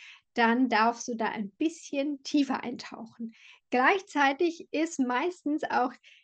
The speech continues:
diese Basics, dieses Simple, gibt schon ganz, ganz viel Aufschluss und,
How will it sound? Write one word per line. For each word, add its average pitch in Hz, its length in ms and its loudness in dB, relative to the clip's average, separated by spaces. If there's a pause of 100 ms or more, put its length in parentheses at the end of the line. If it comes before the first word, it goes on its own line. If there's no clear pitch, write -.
(140)
diese 233 280 6
Basics, 311 640 0
dieses 233 580 -4
Simple, 320 600 0 (460)
gibt - 200 -4
schon 277 160 0
ganz, 269 260 0
ganz 262 240 -2
viel 269 280 2
Aufschluss - 500 -2
und, 233 320 -6